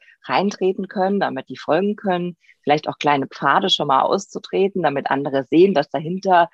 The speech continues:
irgendwas Tolles ist, was es sich lohnt zu entdecken. Ja? Bist du auch Führungskraft geworden, weil du, weil du eine Botschaft hast für die Welt, die du der in, im Unternehmen erstmal verbreiten willst und dann an andere weitergeben willst. Das sind Gründe, ja, die zählen für mich zum Thema Mindset und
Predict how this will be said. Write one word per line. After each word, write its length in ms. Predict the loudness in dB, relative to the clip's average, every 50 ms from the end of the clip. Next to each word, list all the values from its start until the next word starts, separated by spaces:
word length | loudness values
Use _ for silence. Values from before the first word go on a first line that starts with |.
| -10 -20 _ _ _
irgendwas 400 | 0 2 4 2 0 0 -2 -6
Tolles 380 | -6 -4 -2 -2 -4 -4 -2
ist, 300 | 0 0 0 0 -4 _
was 160 | -4 -4 -4
es 140 | -4 -14 _
sich 200 | -20 -18 -12 -2
lohnt 360 | 0 2 2 2 0 -2 -6
zu 160 | -16 -12 -10 -10
entdecken. 560 | -8 0 0 0 0 2 2 2 2 0 -2 _ _ _ _ _ _ _ _ -2
Ja? 260 | 0 2 2 0 -2 -8 _ _ _ _ _ _ _
Bist 180 | -8 -6 0 2
du 60 | 2
auch 120 | 2 2
Führungskraft 600 | 2 0 0 0 -2 -4 -4 _ 0 0 0 -2
geworden, 380 | -8 -6 -2 0 0 0 0 0
weil 180 | -2 -2 -2 -4
du, 180 | -6 -10 -10 -8
weil 140 | -8 -8 -6
du 80 | -6
eine 100 | -8 -6
Botschaft 520 | 0 4 4 4 4 4 0 0 0 0 -2
hast 180 | -2 -2 -2 _ _ _
für 80 | -8 -4
die 120 | -2 2
Welt, 300 | 4 4 4 4 2 -2
die 80 | -10 -14
du 140 | -14 -12 -6
der 240 | -4 -2 -2 -2 -4 _ _ _ _ _ _
in, 160 | 2 2 4
im 220 | 4 4 4 4
Unternehmen 560 | 4 2 0 0 0 2 4 4 4 4 2 0
erstmal 400 | 0 -2 -2 -2 _ -8 -8 -6
verbreiten 640 | -6 -8 -4 0 2 2 2 2 0 -4 -10 -6
willst 380 | -6 -4 -6 -6 -8 -12 -12 -12
und 120 | -4 0
dann 220 | 2 2 2 2 0
an 120 | 0 0
andere 380 | 0 -2 -2 -2 -4 -2 0 0
weitergeben 600 | 2 2 0 0 -2 -6 -8 -8 -14 -14 -12 -8
willst. 240 | -6 -6 -8 -4 _
Das 120 | -6 -2
sind 160 | -2 -4 -4 -2
Gründe, 460 | 0 2 4 4 4 4 2 0 0 _ _ _ _ _ _ _
ja, 80 | 0 0
die 140 | 0 0 -2
zählen 300 | 0 0 0 0 0 -2
für 100 | -4 -4
mich 240 | -4 -4 -6 -6 _
zum 220 | -8 -6 -6 -6
Thema 300 | -4 -6 -4 -2 -2 -2
Mindset 680 | 0 0 0 2 2 0 0 0 2 2 2 2 2 -4
und 160 | -8 -8